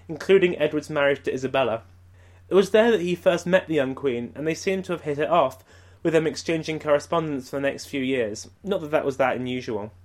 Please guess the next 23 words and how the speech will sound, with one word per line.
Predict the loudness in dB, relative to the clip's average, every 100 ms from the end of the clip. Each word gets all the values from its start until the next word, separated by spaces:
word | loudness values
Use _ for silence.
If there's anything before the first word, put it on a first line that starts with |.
| -20 -20 -20 -20 -4
Mortimer | 2 2 2 -2
himself | 0 4 4 4
was | 0 0
a | 0 -2
handsome | -4 -6 -2
devil. | 0 0 -4 -12 -20 -20 -20 -20 -8
He | -4
was | -2 -4
tall, | -2 2 4 2
well-built, | 2 4 6 4 2 0 -6
and | -10
had | -8
a |
fearsome | -8 -6 -2 -2 -2 -6
reputation | -6 -6 -4 -4 -2 -6
on |
the | -2
battlefield. | -2 -2 -6 -4 -4 -4 -8 -20 -20 -20 -20 -20 -6
He | 0
was | 4
also | 6 6 4 4
unusually | 4 0 -2 -2 -2
literate | 2 2 2 0 0